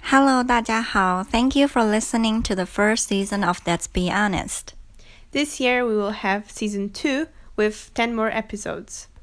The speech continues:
Speaker 2: By the way, Alona is here with us, but her voice is not. So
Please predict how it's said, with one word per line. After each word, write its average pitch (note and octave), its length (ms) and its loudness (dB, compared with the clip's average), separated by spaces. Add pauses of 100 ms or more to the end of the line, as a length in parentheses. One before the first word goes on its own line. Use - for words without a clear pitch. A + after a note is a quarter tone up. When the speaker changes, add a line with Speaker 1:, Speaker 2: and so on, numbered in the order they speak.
(1080)
Speaker 2:
By G3 100 6
the G#3 100 2
way, G#3 320 2
Alona A3 400 4
is - 360 -4
here G#3+ 200 4
with F#3 120 0
us, F#3 320 0 (200)
but - 200 -2
her F#3+ 100 2
voice G3 240 0
is G3 100 -4
not. G3+ 380 0 (400)
So - 480 -2